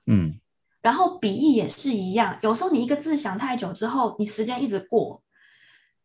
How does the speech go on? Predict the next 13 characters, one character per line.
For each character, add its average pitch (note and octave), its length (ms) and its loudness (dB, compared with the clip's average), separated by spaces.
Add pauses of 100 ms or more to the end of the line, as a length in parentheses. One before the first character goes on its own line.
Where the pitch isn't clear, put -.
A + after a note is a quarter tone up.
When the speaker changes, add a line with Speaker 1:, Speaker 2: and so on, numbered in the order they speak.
(160)
Speaker 2:
你 A#3+ 160 2
会 D4 320 2
反 F#3 260 -4
而 F#3 120 -6
拖 B3 240 -8
到 B3 140 0
你 G3 100 -4
的 F3 100 -6
截 E3 220 -8
稿 D#3 180 -4
时 - 260 -10
间。 - 460 -8 (140)
Speaker 1:
哦， D#2 600 -2